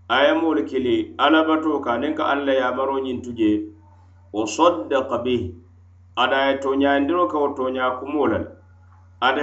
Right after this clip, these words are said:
faŋo ye moolu kili a kaŋ, ada faŋo ye tooñaandiro ke a la, ka baara a la. Ala ko, "Ulaa'ika mennu mankulu be wo ñaama,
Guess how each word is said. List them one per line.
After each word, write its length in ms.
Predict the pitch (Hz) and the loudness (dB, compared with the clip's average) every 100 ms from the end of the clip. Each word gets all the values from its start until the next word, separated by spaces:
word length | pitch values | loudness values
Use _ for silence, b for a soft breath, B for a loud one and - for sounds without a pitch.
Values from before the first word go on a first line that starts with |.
| 143 | 0
faŋo 200 | 175 185 | 2 4
ye 80 | 170 | 2
moolu 380 | 139 160 196 185 | 2 2 4 2
kili 220 | 170 156 | 2 4
a 140 | 156 135 | 4 4
kaŋ, 160 | 120 120 - - - - - - 139 | -2 -4 -10 -20 -20 -20 -20 -8 0
ada 260 | 139 143 | 4 4
faŋo 280 | 143 160 165 | 4 0 2
ye 200 | 151 135 | 0 0
tooñaandiro 760 | 135 131 131 127 131 143 147 143 | -2 -4 -2 -2 -2 -2 -2 -2
ke 80 | 123 | 0
a 100 | 117 | 0
la, 120 | 110 107 | 0 -4
ka 140 | - 117 | -4 -4
baara 400 | 131 143 147 131 | 2 2 4 2
a 60 | 110 | 2
la. 140 | 104 104 - - - - - - 131 | 0 -2 -8 -20 -20 -20 -20 -8 0
Ala 220 | 151 160 | 2 2
ko, 100 | 151 | 0
"Ulaa'ika 1300 | 139 131 123 120 123 123 131 139 165 170 160 135 | -4 0 2 2 2 4 6 6 4 2 0 0
mennu 280 | 139 185 196 | 0 0 0
mankulu 480 | 160 147 139 147 143 | 0 2 0 -2 -8
be 100 | 139 | -4
wo 120 | 131 | -4
ñaama, 380 | 120 120 110 104 | -2 -2 -2 0